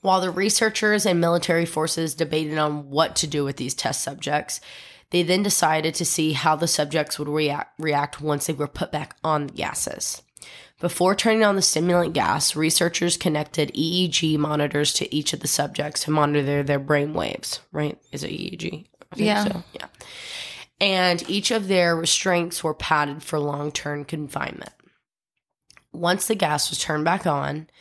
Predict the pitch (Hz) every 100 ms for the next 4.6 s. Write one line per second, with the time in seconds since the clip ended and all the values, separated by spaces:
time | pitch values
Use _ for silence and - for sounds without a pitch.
0 | - - - _ 175 170 190 196 208 -
1 | 165 165 156 - 151 147 151 147 - 160
2 | 160 147 147 131 170 170 160 156 147 143
3 | 139 147 156 175 170 165 151 156 143 147
4 | 151 - - - - -